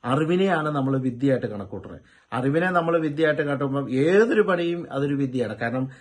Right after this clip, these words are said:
അതുകൊണ്ടുള്ള ആയുധ പൂജകൾ നടക്കുന്നത്. മണ്ണിലും വിണ്ണിലും മ-, മണ്ണിനെയും നമ്മൾ പൂജിക്കുന്നുണ്ട്, നമ്മൾ ആയുധങ്ങളെ പൂജിക്കുന്നുണ്ട്, പുസ്തകങ്ങളെ പൂജിക്കുന്നുണ്ട്, അക്ഷരങ്ങളെ പൂജിക്കുന്നുണ്ട്,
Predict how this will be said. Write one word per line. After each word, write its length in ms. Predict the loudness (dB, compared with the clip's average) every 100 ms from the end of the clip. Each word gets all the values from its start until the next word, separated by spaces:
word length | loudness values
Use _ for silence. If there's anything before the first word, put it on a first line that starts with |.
| -8
അതുകൊണ്ടുള്ള 460 | -2 0 2 2 2
ആയുധ 340 | 2 0 2
പൂജകൾ 460 | 0 0 0 0 0
നടക്കുന്നത്. 460 | -2 -4 -8 -10 -12 _ -20 -8
മണ്ണിലും 720 | 0 0 2 0 0 -2 -6
വിണ്ണിലും 720 | -8 -2 0 0 -2 -2 0 2
മ-, 160 | 2
മണ്ണിനെയും 600 | 2 0 2 0 0 -2
നമ്മൾ 240 | -2 0 -2
പൂജിക്കുന്നുണ്ട്, 640 | -2 -4 -4 -2 -2 -2
നമ്മൾ 260 | -2 -2 -2
ആയുധങ്ങളെ 540 | 0 0 0 2 0
പൂജിക്കുന്നുണ്ട്, 540 | 0 -4 -4 -2 -2 -2
പുസ്തകങ്ങളെ 600 | -4 -8 -4 -4 -2 -2
പൂജിക്കുന്നുണ്ട്, 600 | -2 -6 -4 -4 -4 -4
അക്ഷരങ്ങളെ 560 | -6 -8 -6 -2 -2
പൂജിക്കുന്നുണ്ട്, 560 | -2 -4 -6 -4 -4 -4